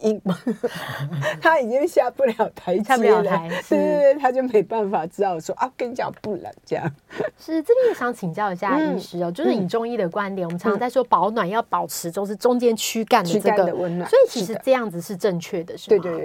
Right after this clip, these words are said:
Speaker 1: 对。其实有时候是这样子啊，我们有时候觉得用一些物理的方式去做一些保暖的，我是觉得好的。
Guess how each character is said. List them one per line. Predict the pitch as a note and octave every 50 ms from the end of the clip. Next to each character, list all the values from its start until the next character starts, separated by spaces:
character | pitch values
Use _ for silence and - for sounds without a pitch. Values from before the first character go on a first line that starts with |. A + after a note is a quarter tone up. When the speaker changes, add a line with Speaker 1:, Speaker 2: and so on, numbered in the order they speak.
| D#3
Speaker 1:
对。 | - - - - - _
其 | - - F4 F#4+
实 | A#4+ G#4+ F#4 E4+
有 | C#4 G#3 F3+
时 | F3 - G3 G#3+
候 | B3 D4+ C#4
是 | B3+ B3 B3+ A#3
这 | A#3+ - C4
样 | A3+ F#3 D#3+ D#3
子 | D3+ - -
啊， | - -
我 | F3
们 | F3 F3+ F#3+ G#3 A3+
有 | G#3+ G3
时 | F#3 B3
候 | C4+ D4
觉 | C#4 - B3
得 | A3
用 | B3 C4 C4+ C4
一 | B3+ A#3+
些 | - B3 A3+
物 | D4 D4 C4
理 | G3+ F3 C#3
的 | C#3 G#2+ G#2
方 | C3+ - D3+ F3 F3 F#3+
式 | G3 - - A3 F#3
去 | F3 - - A#3 A3
做 | G3 - B3+ A#3 G#3
一 | F#3+
些 | F#3+ G#3 G3 F#3+
保 | - - - E3+
暖 | D#3 F#3 G3 D#3+ - -
的， | - - -
我 | -
是 | D3+ - G3 F#3+
觉 | - E3+
得 | - -
好 | C#3 - - - - -
的。 | - -